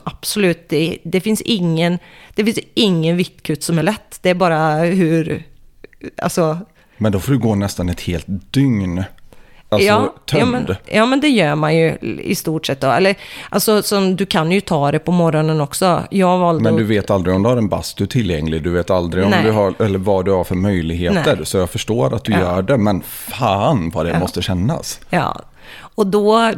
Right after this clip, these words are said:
Speaker 1: där är det ju också så här då, eh, att man har tur att man har folk runt omkring sig. För det var ju som mina tränare sa ju till mig, bara, "Du vet vad?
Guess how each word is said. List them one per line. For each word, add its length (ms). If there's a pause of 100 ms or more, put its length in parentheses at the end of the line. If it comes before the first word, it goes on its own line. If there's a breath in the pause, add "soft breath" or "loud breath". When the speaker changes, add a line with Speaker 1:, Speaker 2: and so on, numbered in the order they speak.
Speaker 1:
där 400
är 160
det 60
ju 60
också 300
så 120
här 180
då, 280 (240)
eh, 420 (200)
att 240
man 180
har 80
tur 640 (500 soft breath)
att 220
man 100
har 80
folk 280 (340)
runt 300
omkring 380
sig. 200
För 140
det 80
var 120
ju 60
som 220
mina 280
tränare 460
sa 220
ju 60
till 140
mig, 160
bara, 180
"Du 140
vet 280
vad? 260